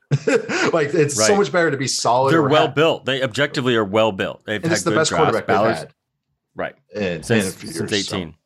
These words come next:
Speaker 1: Yep. And yeah. So it's, I really think, uh, I don't th-, I didn't see any diminishing returns.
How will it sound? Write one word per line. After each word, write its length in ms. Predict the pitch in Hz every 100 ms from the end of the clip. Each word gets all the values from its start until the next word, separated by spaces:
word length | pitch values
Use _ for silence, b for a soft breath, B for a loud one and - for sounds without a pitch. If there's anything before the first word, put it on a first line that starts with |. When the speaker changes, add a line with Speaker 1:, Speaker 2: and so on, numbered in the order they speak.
| _
Speaker 1:
Yep. 280 | 123 147 147
And 280 | 127 110 110
yeah. 180 | 104 82
So 280 | - 104 104
it's, 440 | 117 110 - - 117
I 100 | 120
really 320 | 113 127 117
think, 340 | 113 110 104
uh, 320 | 92 87 85 - _
I 100 | 147
don't 160 | 196 170
th-, 120 | 156
I 100 | 135 139
didn't 140 | 123
see 140 | 127
any 140 | 113 98
diminishing 360 | 98 95 101
returns. 540 | 90 85 90 90 87